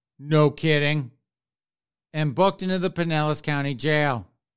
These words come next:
He was released from custody last night after posting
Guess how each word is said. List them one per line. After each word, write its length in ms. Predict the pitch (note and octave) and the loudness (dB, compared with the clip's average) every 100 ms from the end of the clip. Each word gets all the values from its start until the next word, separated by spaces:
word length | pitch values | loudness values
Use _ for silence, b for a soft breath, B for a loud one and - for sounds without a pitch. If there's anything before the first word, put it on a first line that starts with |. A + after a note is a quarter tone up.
| _ _ _ _ _ _ _ _ _ - | _ _ _ _ _ _ _ _ _ -4
He 100 | E3+ | -2
was 200 | E3 C3+ | -2 -2
released 400 | D#3+ F3+ G#3 - | 0 2 0 -2
from 180 | E3+ D#3+ | -6 -4
custody 520 | E3 F3 - D3+ D3 | 0 0 0 -2 0
last 360 | D3 D#3+ D3+ D#3 | 2 0 0 -2
night 460 | D#3+ D#3 C#3 - _ _ _ _ _ _ _ | 2 2 0 -4 _ _ _ _ _ _ _
after 360 | D#3 D#3 - D3+ | -6 -6 -4 -6
posting 840 | D#3 F3+ G3 - E3 D3+ D3+ A#2+ | 2 2 4 0 0 0 0 -4